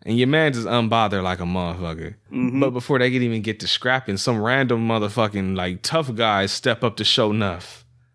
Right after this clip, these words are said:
Speaker 1: And they get to fighting and they get they ass beat. One dude got super fucked up 'cause they ended up fighting on the stage. And he put the dude in, like, a, like, a, a ankle lock, I guess. And he,
Speaker 2: Mm-hmm.
Speaker 1: I don't, I think Anita looked down. I was like, "Good thing she did 'cause she wouldn't have liked to see it."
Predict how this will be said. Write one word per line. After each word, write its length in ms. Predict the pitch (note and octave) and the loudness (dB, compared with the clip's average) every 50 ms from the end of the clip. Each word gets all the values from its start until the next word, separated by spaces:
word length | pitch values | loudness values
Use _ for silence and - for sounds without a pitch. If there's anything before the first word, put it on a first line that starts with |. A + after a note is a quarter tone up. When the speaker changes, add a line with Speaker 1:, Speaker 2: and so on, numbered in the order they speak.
| _ _ _ _ - | _ _ _ _ -8
Speaker 1:
And 180 | - F#2 F#2 | -6 -4 0
they 140 | G2 G2+ G2+ | 0 0 2
get 200 | G2 G#2+ G2 G2+ | 0 -2 -2 -2
to 80 | G2+ F2+ | -4 -6
fighting 360 | - - A#2 A2 G2 F#2 G2 | -2 0 0 2 2 0 -2
and 100 | F#2 F#2 | -2 -2
they 140 | F#2+ G2 F#2+ | -2 -2 -2
get 160 | F#2 G2 F#2 | -2 -4 -4
they 180 | - G2 F#2+ - | -2 -4 -4 -2
ass 340 | - F#2+ G#2+ A2+ A2 A2 G#2 | -2 0 0 2 0 0 -2
beat. 240 | F#2 G2 F#2+ - - - - - - | -4 -4 -4 -4 -6 -12 -20 -16 -8
One 260 | - A2 G3 C#4 D#4 C#4+ | -2 0 0 0 2 2
dude 200 | C4+ G#3 E3 C#3+ | 0 0 2 2
got 180 | B2+ G2 - | 0 0 0
super 540 | - - - - G3 A3 B3+ G#3 F#3 D#3+ B2+ | -2 -2 -2 0 2 2 2 2 2 0 -2
fucked 420 | - - - E3 B2 A2 - - C3 | -2 -2 0 0 0 0 2 2 2
up 120 | A2 G2 | 2 2
'cause 120 | - B2+ | 0 0
they 140 | B2+ D#3+ F3+ | 0 2 2
ended 140 | F3 D#3+ D3 | 2 2 0
up 40 | C#3 | 0
fighting 300 | - E3+ D#3+ D3 C#3+ C#3 | 2 0 0 2 2 0
on 80 | C3 | 0
the 60 | A#2 G#2+ | 0 0
stage. 600 | - - - D#3+ G#3+ A3 F#3+ D3 A#2+ G#2 G2+ - - | -2 0 0 2 2 4 4 4 2 0 -2 -4 -2
And 120 | C#3 D3+ | 2 2
he 80 | D#3+ D#3+ | 2 2
put 220 | E3 G3+ F#3+ D3 | 2 0 0 0
the 60 | C3+ | -2
dude 260 | C3+ C3 D#3+ G3 G3+ F3+ | -2 0 0 2 2 2
in, 80 | E3 | 2
like, 220 | D#3 D3 C3+ - B2 | 2 2 2 2 2
a, 80 | A#2 | 2
like, 240 | A#2+ B2+ B2 A2+ F2+ | 4 4 2 2 2
a, 320 | F#2 G#2+ F#2+ F#2+ F#2+ - - _ _ _ - - | 2 0 0 0 -2 -4 -6 _ _ _ -18 -10
a 180 | - G#2+ A2 - - - | -8 -8 -8 -6 -2 0
ankle 300 | - A3 G3 G3 D3+ B2+ | 0 0 2 2 0 2
lock, 280 | B2+ A#2+ G#2+ G2 - | 2 2 0 2 0
I 100 | B2 A2+ | 0 0
guess. 520 | G2+ G2+ A2 F#2 F2 E2+ - - - - - _ _ _ - - - _ - | 2 2 0 0 0 -2 -6 -8 -8 -10 -12 _ _ _ -20 -20 -16 _ -2
And 120 | C#3 D#3+ | 2 2
he, 120 | F3+ F#3 | 4 4
Speaker 2:
Mm-hmm. 220 | E3+ D#3+ E3 C#3 B2+ | 4 4 2 2 2
Speaker 1:
I 20 | C#3 | 2
don't, 180 | E3+ F#3+ E3+ | 2 4 4
I 100 | C#3 D#3 | 2 2
think 200 | C#3 E3+ F#3 E3+ | 2 2 0 2
Anita 240 | C#3+ D3 D3+ C#3+ C3+ | 2 2 2 4 4
looked 220 | C3+ C#3 B2+ A#2+ | 4 2 2 2
down. 260 | C3 D3 D3+ C#3 C3 B2 | 2 2 2 4 4 4
I 40 | B2+ | 4
was 80 | B2 | 4
like, 340 | A#2 A2 A2+ A#2 A#2 B2 A2 | 4 2 2 0 0 -4 -4
"Good 220 | A2+ B2+ C3 B2+ - | 0 0 0 2 2
thing 100 | C3+ A#2+ | 0 0
she 140 | - B2+ | 0 -2
did 180 | A#2 B2+ C3 A2+ | 2 2 2 2
'cause 100 | G2+ G2+ | 2 0
she 120 | - A#2+ | 2 4
wouldn't 180 | A#2 A2+ G#2+ G2+ | 4 4 4 2
have 60 | G2 | 2
liked 140 | G#2+ G#2 G2+ | -2 -2 -4
to 60 | G2+ | -6
see 200 | - - C3+ A#2+ | -6 -4 -2 -2
it." 120 | G2+ F#2+ | -2 -4